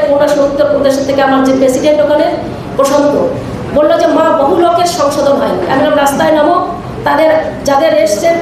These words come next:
সংশোধন হয়নি, তাদের কার্ডটা নিয়ে, যে চিঠিটা, সেই চিঠিটা নিয়ে রাস্তায় ডাঙ্গা নিষেধ নেবে, রাস্তায় নামো।"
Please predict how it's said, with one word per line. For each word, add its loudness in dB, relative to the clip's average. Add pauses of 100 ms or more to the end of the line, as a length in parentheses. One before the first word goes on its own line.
(260)
সংশোধন 0
হয়নি, 0
তাদের 2 (160)
কার্ডটা 0
নিয়ে, 0
যে 2
চিঠিটা, 2
সেই 2
চিঠিটা 0
নিয়ে 2
রাস্তায় 0
ডাঙ্গা 0
নিষেধ 0
নেবে, 2
রাস্তায় -4
নামো।" -4